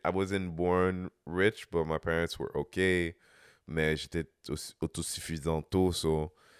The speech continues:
I, I like to have that little bit of money on the side or whatever. Uh, fast forward to, je rencontre, euh, I'm, I'm enjoying the club thing,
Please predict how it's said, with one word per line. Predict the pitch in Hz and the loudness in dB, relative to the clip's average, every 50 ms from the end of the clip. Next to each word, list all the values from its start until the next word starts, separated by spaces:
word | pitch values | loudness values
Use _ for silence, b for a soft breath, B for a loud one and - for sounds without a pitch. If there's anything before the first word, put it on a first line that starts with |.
| b b b b - | b b b b -2
I, | - 90 - - | 0 0 0 2
I | - 87 | 2 4
like | 92 90 90 - - | 6 4 4 4 0
to | 87 80 | -2 0
have | 78 80 78 76 71 65 | 0 0 0 0 -2 -2
that | 82 78 76 - - | 0 0 0 0 -2
little | 78 78 76 | -2 -2 -2
bit | 69 67 78 78 | -2 -2 -2 -2
of | 76 | -2
money | 76 73 71 71 71 69 | -4 -4 -6 -6 -6 -8
on | 64 | -8
the | 65 67 | -10 -12
side | - - 73 71 71 | -8 -6 -4 -4 -4
or | 71 71 | -4 -4
whatever. | 71 73 78 82 80 82 90 92 101 - _ b b b b b b b b b b b b b b - | -2 0 0 0 0 0 -2 -2 -4 -6 _ b b b b b b b b b b b b b b -4
Uh, | - 76 76 73 71 69 | -2 0 2 2 0 0
fast | - - - 87 85 85 - - | -2 0 2 4 4 2 2 0
forward | - 87 82 82 82 78 - - - | 2 2 2 4 2 -2 -2 -4 -10
to, | - 92 90 90 90 | -6 -4 -4 -2 -4
je | 85 82 | -4 -4
rencontre, | 80 78 76 - - 87 85 85 82 - - | -4 -4 -4 -4 -4 -2 -2 -2 -4 -6 -4
euh, | 80 78 78 78 78 73 73 69 - _ _ _ _ _ _ _ - | -2 -2 -2 -2 -2 -4 -6 -6 -10 _ _ _ _ _ _ _ 0
I'm, | 95 110 107 - - | 0 0 0 -2 0
I'm | - 98 104 107 | 0 2 4 4
enjoying | 107 104 95 107 123 123 127 127 127 | 0 0 4 6 6 8 8 6 4
the | 123 120 | 2 0
club | - 131 123 117 117 - | 4 4 4 4 4 2
thing, | - 120 117 117 113 113 110 | 0 2 2 2 0 -2 -6